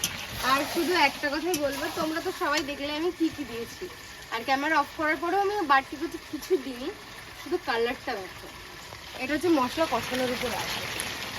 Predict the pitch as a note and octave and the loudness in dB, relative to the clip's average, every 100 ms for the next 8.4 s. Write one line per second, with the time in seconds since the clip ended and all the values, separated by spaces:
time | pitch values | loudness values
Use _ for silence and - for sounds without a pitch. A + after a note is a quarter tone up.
0 | - C#4+ - D4 D4+ D4+ F4+ D4 C4+ C4 | -2 -2 2 2 4 2 4 4 2 0
1 | D#4+ F#4 F#4+ C4+ - D#4+ C#4 B3+ B3+ B3 | 2 6 6 4 2 0 2 0 0 -4
2 | A3+ G#3 F3+ F#3 G3+ E3+ - - - B3+ | -4 -4 -4 -6 -8 -8 -10 -10 -4 -2
3 | C#4 D4+ D#4 D#4+ C4+ C4 C4 C#4+ C#4 C4+ | 0 0 0 0 0 0 -2 -2 -4 -4
4 | D4+ A#3 A3 B3 E4 - - - - - | -4 -4 -6 -4 -2 -2 -4 -20 -20 -18
5 | C4 C4 C#4 C#4+ F4 - C#4 A#3+ A#3 B3 | -10 -6 -6 -4 -8 -6 -6 0 0 0
6 | A3+ B3+ C#4 D#4+ F4+ A#3 G#3+ G3+ A#3+ - | -6 -4 -4 -4 -6 -12 -12 -10 -10 -10
7 | C4+ C#4+ D#4 - A3+ A#3 B3+ - F4+ E4 | -8 -4 -4 -4 -8 -10 -12 -12 -12 -12
8 | E4 F4+ - - | -14 -16 -18 -18